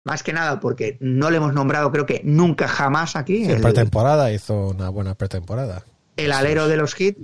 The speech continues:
Speaker 1: que ha hecho quince puntos de media, pero Kelly Oubre
Speaker 2: Y creo que en la
Speaker 1: ha
Speaker 2: Summer.
Speaker 1: hecho, sí, Kelly Oubre ha hecho veintisiete puntos de media con cincuenta y cinco por ciento en tiros de campo, que si no, Kelly Oubre tampoco. Eh, en fin, claro, que Kelly Oubre y la Melo Ball,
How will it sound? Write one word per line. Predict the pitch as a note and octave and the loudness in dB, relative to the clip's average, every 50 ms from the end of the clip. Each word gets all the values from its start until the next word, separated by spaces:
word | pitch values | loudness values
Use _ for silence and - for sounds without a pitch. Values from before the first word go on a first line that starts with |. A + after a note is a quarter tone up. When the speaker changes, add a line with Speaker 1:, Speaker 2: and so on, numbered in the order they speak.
| - - | -18 -8
Speaker 1:
que | - C3 | -6 -6
ha | |
hecho | C3 - B2 | -4 -4 -2
quince | B2 - C3 B2+ D3 | -2 -2 0 0 0
puntos | C#3 D3+ C#3+ C3+ C#3 C#3 | 0 0 0 2 2 0
de | C#3 C#3 | 0 0
media, | D3 D#3 E3 F#3+ G3+ G3 | 0 0 0 0 0 0
pero | G3 D3+ A#2 G#2 | 0 0 0 0
Kelly | - D#3+ E3+ F3+ | 2 4 6 6
Oubre | F3 D#3+ F3+ F#3 G#3 B3+ - - _ _ | 6 6 4 2 0 -2 -4 -8 _ _
Speaker 2:
Y | - A#2+ | -8 -6
creo | - A#2+ B2+ | -4 -4 -4
que | - G3 | -4 -4
en | D#3+ | -6
la | C#3+ | -6
Speaker 1:
ha | C#3+ | -4
Speaker 2:
Summer. | - C#3+ E3+ | -4 -4 -4
Speaker 1:
hecho, | G#3 G#3+ F#3 D3+ - _ _ _ _ _ _ _ _ _ _ _ | -2 -2 -4 -4 -4 _ _ _ _ _ _ _ _ _ _ _
sí, | - - B2 C3 - - _ _ - - | -6 -4 -4 -4 -4 -8 _ _ -10 -4
Kelly | - D#3 D#3+ F3 | -2 2 2 4
Oubre | F3 F3+ G3 G3 | 4 4 2 2
ha | F#3 | 0
hecho | F#3 F#3 - - G3+ G3 - - | -2 -4 -2 0 0 0 0 0
veintisiete | - D3 C#3 C3 C3 C3 B2+ - E3+ F3 F#3 F3 | -2 0 0 2 0 0 0 -2 -2 -2 -2 0
puntos | D#3+ F#3+ F#3+ F#3 E3+ G3 F3 E3 | 2 2 2 4 2 2 2 2
de | F3 | 2
media | E3+ F3 F3+ F#3 G#3 G#3+ G3 G3+ | 2 2 2 2 2 2 2 2
con | F#3 C#3+ B2 | 0 0 2
cincuenta | C#3+ B2+ A#2 B2+ B2 A#2+ B2 | 0 2 2 2 2 2 0
y | B2 | 0
cinco | A2+ B2 C#3+ D#3 F3 | 0 0 2 2 2
por | D3+ D#3 C3+ | 2 2 2
ciento | C3+ C#3+ C#3+ C3+ | 2 2 2 2
en | C3 B2+ | 2 2
tiros | C3 C#3+ C#3+ C3 | 2 2 2 2
de | B2 B2 | 0 0
campo, | D3+ E3 F#3 D#3 A#2+ | 0 -2 0 0 0
que | - | 0
si | C3+ A#2+ | 0 0
no, | A#2+ B2 | 0 0
Kelly | B2+ C3+ B2+ C3 | 0 2 4 4
Oubre | C3 B2+ C3 D3 | 4 4 4 2
tampoco. | E3 - A#2 A2 G2+ A#2 A2+ - B2 - C3 - C3+ - - - - - - - - - - - - _ | 0 0 0 0 0 0 0 0 -2 -2 -2 -6 -8 -8 -10 -10 -10 -10 -12 -14 -16 -18 -20 -20 -8 _
Eh, | - A#2+ A#2+ A2+ A2+ G#2+ G#2 G#2 G#2 G#2 | -2 0 0 0 2 2 2 4 4 4
en | G#2 G2+ | 2 2
fin, | C3 B2+ | 0 0
claro, | B2 C3+ B2+ A2+ | 2 0 -2 0
que | - B2 A2+ A2+ | 0 -2 -2 0
Kelly | - D3 D#3+ F3 E3+ | 0 2 4 4 4
Oubre | E3 D#3+ D#3+ F3+ F#3+ | 4 4 4 4 4
y | F#3 | 4
la | F3 D#3 | 4 2
Melo | D#3 E3 F3+ F#3 F3+ | 2 2 2 2 2
Ball, | F3 F#3 F#3+ G#3 B3 - E4 D4+ | 4 4 2 2 0 -2 -4 -6